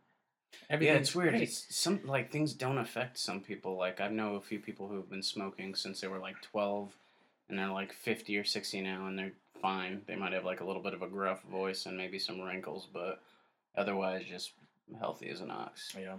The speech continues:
Speaker 1: Yeah, and he doesn't even have the smoker's cough either. That's
Speaker 2: Mm-hmm.
Speaker 1: what's crazy about it, you know what I mean?
Speaker 3: That's sick, dude, that smoker's cough.
Speaker 1: Yeah.
Speaker 3: Stanhope's got that bad. You hear it whenever he's on, like, a podcast
Speaker 2: Yeah,
Speaker 3: or
Speaker 2: he
Speaker 3: something,
Speaker 2: does,
Speaker 3: and he
Speaker 2: huh?
Speaker 3: just got,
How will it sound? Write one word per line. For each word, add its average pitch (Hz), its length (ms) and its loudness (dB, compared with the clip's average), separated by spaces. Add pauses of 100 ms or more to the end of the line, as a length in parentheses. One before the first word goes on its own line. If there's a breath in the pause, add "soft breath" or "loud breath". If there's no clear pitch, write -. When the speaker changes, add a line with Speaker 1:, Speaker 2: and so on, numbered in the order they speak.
Speaker 1:
Yeah, 170 140 -4
and 147 120 4
he 185 80 6
doesn't 233 220 6
even 180 160 4
have 143 140 6
the 120 60 -6
smoker's 147 400 0
cough 160 360 4
either. 156 220 4
That's - 100 -2
Speaker 2:
Mm-hmm. 156 220 4
Speaker 1:
what's - 120 2
crazy 160 440 4
about 113 220 4
it, 95 80 2
you 127 60 4
know 131 60 4
what 135 60 2
I 139 40 0
mean? 160 140 -2 (140)
Speaker 3:
That's 139 180 6
sick, 107 440 -2
dude, 92 200 -4
that 95 120 0
smoker's 101 440 -6
cough. 110 400 0 (260)
Speaker 1:
Yeah. - 340 0
Speaker 3:
Stanhope's 127 520 4
got 98 160 0
that 95 160 0
bad. 101 200 2
You 98 80 0
hear 107 140 2
it 101 60 2
whenever 101 240 -2
he's 101 180 -2
on, 101 80 0
like, 95 100 0
a 92 100 0
podcast 101 320 2
Speaker 2:
Yeah, 113 100 4
Speaker 3:
or 113 60 4
Speaker 2:
he 104 180 2
Speaker 3:
something, 110 220 6
Speaker 2:
does, 107 120 4
Speaker 3:
and 98 80 2
he 110 60 6
Speaker 2:
huh? 107 100 2
Speaker 3:
just 131 180 -6
got, 98 60 0